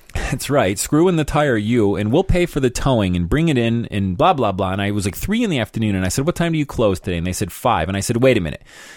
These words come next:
Y-, I gotta go to work tomorrow. You're telling me you're gonna be able to get the tow truck here, get it to your facility, and get it fixed before five?"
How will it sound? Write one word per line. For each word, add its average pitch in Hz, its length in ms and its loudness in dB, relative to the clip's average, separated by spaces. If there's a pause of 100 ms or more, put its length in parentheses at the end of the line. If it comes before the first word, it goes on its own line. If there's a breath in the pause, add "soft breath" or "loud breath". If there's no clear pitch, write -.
(140 loud breath)
Y-, 107 140 -8
I 165 100 2
gotta 202 160 2
go 147 60 2
to 131 80 6
work 110 180 2
tomorrow. 69 320 -4 (240 loud breath)
You're 139 140 2
telling 190 340 0
me 95 380 0
you're 120 200 2
gonna 156 160 2
be 120 200 2
able 98 140 2
to 87 60 0
get 120 260 0
the 170 60 -2
tow 151 200 2
truck 117 240 0
here, 90 260 0
get 98 340 0
it 185 100 2
to - 100 -2
your 147 100 2
facility, 104 480 -2
and 95 100 -2
get 107 120 0
it 110 120 -4
fixed - 460 -6
before 104 380 0
five?" 123 760 0